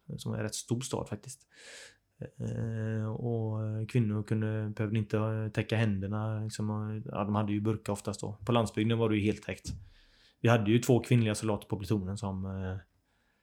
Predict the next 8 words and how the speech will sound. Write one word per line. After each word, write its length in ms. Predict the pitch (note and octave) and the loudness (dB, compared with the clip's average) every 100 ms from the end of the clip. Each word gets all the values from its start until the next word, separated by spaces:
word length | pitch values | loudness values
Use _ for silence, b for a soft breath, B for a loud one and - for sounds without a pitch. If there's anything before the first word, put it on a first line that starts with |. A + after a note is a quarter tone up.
| b b G2+ - _ - | b b -20 -20 _ -10
eh, 200 | - - | -10 -8
som 220 | - - G#2 | -6 -2 0
ibland 300 | G2+ G2 - | 0 -2 -4
fick, 300 | E2 - F#2 | -10 -8 -8
eh, 280 | F2+ F2 | -4 -4
visitera 640 | F2+ - G#2 G#2 F2 D#2 E2 | -4 -4 -2 -2 -2 -4 -4
och 160 | E2 - | -4 -6
sånt. 400 | - - - | -8 -10 -12